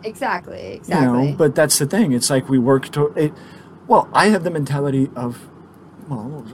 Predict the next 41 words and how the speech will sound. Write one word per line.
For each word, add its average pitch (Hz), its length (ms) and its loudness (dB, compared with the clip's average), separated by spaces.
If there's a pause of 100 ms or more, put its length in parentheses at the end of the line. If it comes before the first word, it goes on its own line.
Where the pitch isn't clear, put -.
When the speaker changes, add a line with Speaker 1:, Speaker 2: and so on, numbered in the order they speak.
Speaker 2:
somebody 131 480 2 (180)
that's 123 260 0
worked 131 300 0
wrestling 143 340 2
for 123 80 -4
twenty-four 117 440 -4
years, 120 260 -4
that 175 100 -2
if - 120 -4
you 123 80 0
hype 139 240 -2
up 139 120 0 (320)
a 120 80 -10
specific 143 560 0
day, 120 360 0 (220)
a - 40 -10
specific - 540 -4
event, 127 400 0 (320)
a - 80 -8
specific - 480 -2
thing, 127 360 0 (380)
and 143 140 0
you 131 80 2
keep 151 300 -2
reminding 185 360 4
people 135 300 -2
about 107 260 -4
it, 127 100 -6 (380)
they'll 147 240 4
remember 143 560 4
and 156 160 2
be 170 80 2
more 139 240 2
likely 139 300 0
to 151 80 -2
show 175 240 -4
up. 202 240 -2 (800)
Speaker 1:
Yep. 202 200 -4 (840)
Speaker 2:
It's 156 160 0
a - 40 2
simple, 240 440 4